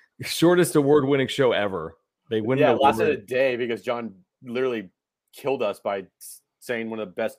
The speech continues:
Speaker 2: players in San Diego sports history is the worst player ever.
Speaker 1: You're a moron. First of all, the things I need to clean up from Jim day in and day out that I do
Speaker 2: <laughs>
Speaker 1: without ever throwing him under the bus. All I said was Hader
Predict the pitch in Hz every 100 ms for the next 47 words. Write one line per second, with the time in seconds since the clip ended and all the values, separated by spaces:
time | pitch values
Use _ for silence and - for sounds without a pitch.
0 | _ 120 113 98 92 117 107 101 107 95
1 | 113 107 92 85 _ _ 113 107 101 -
2 | 101 95 101 90 107 143 139 113 117 117
3 | 85 78 69 - _ _ _ _ 156 156
4 | 131 98 80 - _ _ _ 120 117 151
5 | 165 160 151 139 139 127 131 127 123 117
6 | 87 107 107 101 101 101 98 92 90 87
7 | 95 90 87 - 95 98 92 98 90 -
8 | 117 110 117 104 - _ _ _ _ -
9 | 123 117 117 107 104 92 80 87 90 104
10 | - _ _ _ - 135 160 160 - 151
11 | 139 110 - 131 135 117 98